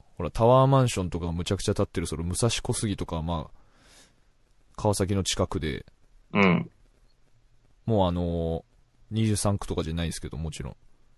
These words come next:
Speaker 2: うんうん。
Speaker 1: けど、まあ、なんていうの、その、まあ、再開発っていうんですかね。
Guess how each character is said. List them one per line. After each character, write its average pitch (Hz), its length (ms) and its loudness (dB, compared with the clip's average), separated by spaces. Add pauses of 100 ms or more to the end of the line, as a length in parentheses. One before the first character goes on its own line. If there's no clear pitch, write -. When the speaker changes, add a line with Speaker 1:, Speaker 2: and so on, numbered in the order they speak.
(300)
Speaker 2:
う 101 40 0
ん 98 40 4
う - 20 6
ん。 90 40 6
Speaker 1:
け 127 60 6
ど、 110 80 4
ま 107 140 6
あ、 - 20 2
な 104 140 2
ん 107 80 0
て 98 100 0
い - 20 -2
う - 20 -2
の、 92 100 -2
そ - 120 -4
の、 90 80 -2
ま 87 380 -2
あ、 - 20 -20 (100)
再 - 320 0
開 294 160 2
発 165 220 2
っ - 20 -6
て 98 60 -2
い 95 40 4
う - 20 0
ん 90 40 -2
で - 40 -4
す - 60 -8
か 78 100 -6
ね。 82 200 -6